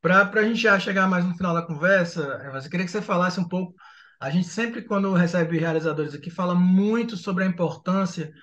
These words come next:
é, da, dos editais, né, os financiamentos, enfim, tudo como, é, é, as facilidades que a gente procura de que a cultura no Brasil tem que ter, né, pra ter narrativas múltiplas na tela,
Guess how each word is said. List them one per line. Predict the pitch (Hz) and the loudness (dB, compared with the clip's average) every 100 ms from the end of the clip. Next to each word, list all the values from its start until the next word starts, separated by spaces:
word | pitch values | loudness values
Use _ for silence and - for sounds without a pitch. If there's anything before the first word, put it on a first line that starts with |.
| - _ - | -20 _ -8
é, | 143 156 156 147 - | -4 -2 -2 -4 -8
da, | 139 160 165 165 165 165 156 | -4 0 2 2 2 0 -2
dos | 147 180 185 | -4 -2 0
editais, | 202 196 - 190 196 196 190 170 - - - | 0 -2 0 4 6 6 2 -2 -8 -14 -6
né, | 165 180 165 151 | -2 0 0 -2
os | 147 151 143 - | -4 -8 -10 -6
financiamentos, | 175 175 170 165 147 185 202 196 180 151 | 0 0 0 -4 -2 0 0 0 -2 -8
enfim, | - 165 156 - - - _ _ | -6 -4 -6 -10 -20 -20 _ _
tudo | 226 226 | -6 -2
como, | 240 226 214 | 2 4 4
é, | 180 175 170 165 156 | 2 2 0 0 -4
é, | - | -4
as | 180 175 | -4 0
facilidades | 247 - 254 214 180 226 240 - | -2 0 0 2 6 6 4 2
que | |
a | 214 | 0
gente | 220 190 | 0 -2
procura | 208 190 - 240 226 - - - - | -4 -4 -2 0 2 0 -8 -20 -14
de | 160 175 | -8 -4
que | 226 | 0
a | 226 | 0
cultura | 226 233 185 - 294 285 | 0 -4 -4 -2 0 0
no | 262 | 2
Brasil | 220 202 185 208 | 4 4 4 0
tem | 214 | 0
que | 196 175 | -2 -2
ter, | - 180 214 - | -2 -2 -2 -4
né, | 185 202 240 - _ - | -2 -2 -4 -12 _ -4
pra | 175 | -4
ter | 170 208 202 | 0 2 4
narrativas | 208 185 180 202 185 180 | 4 2 0 -2 -2 0
múltiplas | 196 226 254 - 233 208 196 | 2 2 0 -4 -2 0 2
na | 185 | 0
tela, | 170 185 196 196 190 196 | 0 0 4 4 4 0